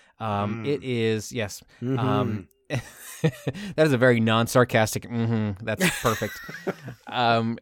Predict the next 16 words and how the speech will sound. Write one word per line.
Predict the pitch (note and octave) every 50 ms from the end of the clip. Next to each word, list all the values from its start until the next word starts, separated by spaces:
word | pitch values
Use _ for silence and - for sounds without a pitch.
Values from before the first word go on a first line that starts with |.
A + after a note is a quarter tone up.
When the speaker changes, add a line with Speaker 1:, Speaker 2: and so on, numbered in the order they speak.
| _
Speaker 1:
that's | - D3+ C#3+ D3+ E3 -
a | F3
game | C#3 B2+ C#3 C3+ C3 B2+
that | A#2 A#2+ A2+ A2+ E2+ B2+
there | C3+ B2+ C#3 C#3 C#3
is | C#3+ D3 C#3 A#2
death | A2 A#2 A2 A#2 A#2+ -
in | C3+ C3+
the | C3+
game, | C3+ C3+ C3 C3+ C#3 D3 D#3 C3
but | G2+ B2 A#2 A2 G#2+
if | A#2 A2 -
you | B2 A2
die, | G2+ - A2+ G#2+ G#2+ G#2+ G#2+ A2
you | A2 A2 G#2 G#2 G#2 G2+
don't | G2 - G2+ G2 G2 G2 G2+